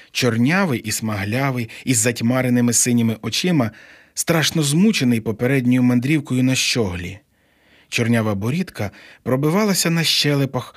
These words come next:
обличчя приємне, хоч і некрасиве. Вражав погляд, що завжди був скерований в обличчя співбесідника. «Початок добрий», сказав я, ляскаючи матроса легенько по спині. «Bist du Deutsch, Mensch?»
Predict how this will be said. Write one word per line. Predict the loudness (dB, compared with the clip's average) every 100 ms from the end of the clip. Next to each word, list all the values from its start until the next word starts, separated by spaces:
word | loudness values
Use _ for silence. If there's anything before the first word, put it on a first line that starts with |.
| -14
обличчя | -6 -2 -2 -2 -4
приємне, | -4 -4 -2 0 0 0 -4 -10
хоч | -10 -8 -6 -8
і | -4
некрасиве. | -4 -4 -6 -2 -2 -2 -8 -14 -20 _ _ _ -20 -4
Вражав | 0 2 2 0 2
погляд, | 2 2 -2 -10 -18 -8
що | -4 0
завжди | 0 0 -2
був | -4 -4
скерований | -4 -2 0 2 2 0
в | -2
обличчя | -4 -2 -2 -2 -2
співбесідника. | -2 -2 -2 -2 -2 -2 -4 -6 -10 -14 -20 -20 _ _ _ _ _ -6
«Початок | -2 0 0 2 0
добрий», | 2 0 2 0
сказав | -2 -2 0 0 2
я, | 2
ляскаючи | 2 0 -2 -4 -2 -2
матроса | -2 -2 -2 -2
легенько | -2 -2 -2 -4 -6
по | -6
спині. | -6 -4 -4 -4 -4 -8 -18 -20 -20 -6
«Bist | 0 0
du | 2 0
Deutsch, | 2 2 2 2 2
Mensch?» | 2 2 -4 -8